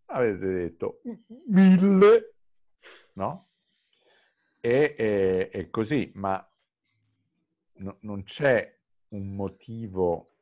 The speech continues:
specifico per scegliere mille oppure cento, oppure... Eppure cambia completamente la cosa, voi capite, no? Il risultato cambia completamente.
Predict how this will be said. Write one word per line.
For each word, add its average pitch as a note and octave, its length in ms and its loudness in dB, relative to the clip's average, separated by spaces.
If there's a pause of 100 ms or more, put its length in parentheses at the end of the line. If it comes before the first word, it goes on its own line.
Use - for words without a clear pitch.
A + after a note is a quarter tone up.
(1400)
specifico F2+ 880 -10
per F2 180 -10
scegliere F2 580 -6
mille A2 680 -8
oppure F2 440 -8
cento, G#2 800 -10
oppure... D#2+ 680 -14 (420)
Eppure C#3+ 600 0
cambia F#2+ 360 -2
completamente F#2+ 760 -8
la E2 120 -6
cosa, D#2 300 -10
voi F#2 220 -8
capite, E2 540 -12
no? F2+ 260 -14 (540)
Il F2 140 -8
risultato G2+ 800 -6
cambia E2+ 320 -10
completamente. D#2 960 -14